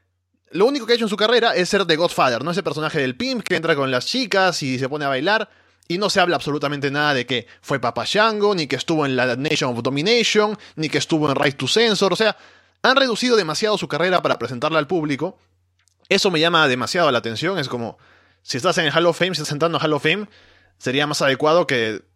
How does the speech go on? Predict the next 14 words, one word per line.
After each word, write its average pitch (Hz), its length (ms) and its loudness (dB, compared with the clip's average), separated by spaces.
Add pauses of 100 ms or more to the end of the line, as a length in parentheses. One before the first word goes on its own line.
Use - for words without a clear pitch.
(140)
se - 220 -6
contara 131 400 0
todo 180 180 4
lo 135 140 0
que 185 80 0
ha 233 60 4
hecho, 139 200 -2
pero 151 300 -6 (640)
esto 170 240 -2
nos 139 120 -4
da 160 60 -4
a - 20 -2
entender 160 300 -2
también 180 340 -2